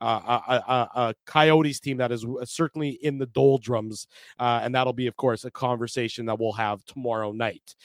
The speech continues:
A big thank you to, uh, Ken Wiebe. Big thanks to Marty Biron for joining us on the show. In case you missed any of the program, the instant replay is on the YouTube channel. And of course, the podcast will be available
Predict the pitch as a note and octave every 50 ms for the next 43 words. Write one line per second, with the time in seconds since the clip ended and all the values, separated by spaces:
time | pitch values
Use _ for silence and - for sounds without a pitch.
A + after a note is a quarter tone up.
0 | - - - - C3+ C3+ A#2+ - F3+ D3+ - - F3 E3 E3 D3+ - D3 C#3 -
1 | - - C#3+ C#3 C3+ C3 B2+ B2 A#2+ B2 A#2+ A2+ A2 - _ - - D#3 D3 C#3+
2 | C#3 D#3+ F3 F3 D#3 C3 D3+ C#3+ - - C#3 B2+ - - C3+ C3 C3 C3 C3 A#2
3 | A#2+ A#2+ B2 C3+ C#3 C#3 C3+ C3 - B2+ A2+ C3 C3 C3+ C3 C3 B2+ A#2+ - -
4 | A#2+ A#2 A2 G#2 - - D3 C#3 C3 B2 A#2+ _ - - - _ - E3 D#3+ -
5 | D#3+ D3+ D3+ C#3+ - D3 D3+ D#3+ D#3+ D#3 C#3+ C3+ - - - D3+ D3+ D#3 D3 D#3+
6 | D#3 D#3 D3+ D3+ - - - - _ - D3 D#3 E3+ E3 - - - D3+ C3+ C#3
7 | E3 E3 - - D3+ D3 D3 D3 C3+ B2 C#3 C#3 C3+ C3 C3 C3 B2+ B2 B2 C#3+
8 | E3 E3+ - - - E3 D3+ C3+ - - D3+ D3+ D3+ D3 C#3+ C#3+ C3+ C3 A#2+ -
9 | - D3+ C3+ - - B2 - C3+ C#3+ C#3+ C#3 - - C3+ B2 B2 - - C3 B2
10 | A#2 B2+ B2 A#2 B2 B2+ B2+ B2+ B2+ A#2 B2 A2+ -